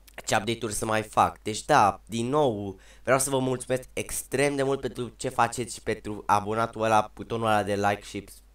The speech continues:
subscribe și că apăsați și la alții. Deci da, chiar vă mulțumesc extrem de mult pentru asta. Și da, videoclipul special, vreau să vă, vreau să fiți pe fază, pentru că o să dureze ceva până o să-l fac. Trebuie astăzi o să scriu scriptul,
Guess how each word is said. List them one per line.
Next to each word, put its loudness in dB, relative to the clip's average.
subscribe -2
și -10
că -4
apăsați 2
și -10
la 4
alții. 0
Deci -8
da, 2
chiar 0
vă -4
mulțumesc -4
extrem -2
de -2
mult -4
pentru -2
asta. 0
Și -2
da, 6
videoclipul -4
special, 0
vreau 2
să -8
vă, 0
vreau 2
să -4
fiți -4
pe -2
fază, 2
pentru -6
că -4
o -2
să -12
dureze -2
ceva -4
până -6
o -6
să-l -6
fac. -2
Trebuie -4
astăzi 0
o -6
să -8
scriu -10
scriptul, -6